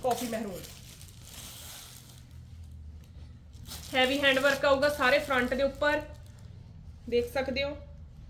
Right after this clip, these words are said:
ਨਾਲ ਪਿੱਟੇ ਦਾ ਕੰਮ ਹੈ ਥੋੜ੍ਹਾ ਬਹੁਤ। ਪੂਰੀਆਂ ਹੈਵੀ ਇਹਦੀਆਂ ਜੋ ਸਲੀਵਜ਼ ਆ ਜਾਣਗੀਆਂ ਜੀ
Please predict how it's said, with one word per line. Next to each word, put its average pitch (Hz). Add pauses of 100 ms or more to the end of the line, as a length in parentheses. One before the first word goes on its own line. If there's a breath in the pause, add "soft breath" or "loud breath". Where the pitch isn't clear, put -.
(280)
ਨਾਲ 247
ਪਿੱਟੇ 254
ਦਾ 262
ਕੰਮ 269
ਹੈ 269
ਥੋੜ੍ਹਾ 277
ਬਹੁਤ। 277 (1400)
ਪੂਰੀਆਂ 285
ਹੈਵੀ 269 (140)
ਇਹਦੀਆਂ 269
ਜੋ 277 (680)
ਸਲੀਵਜ਼ 269
ਆ 277
ਜਾਣਗੀਆਂ 294
ਜੀ 285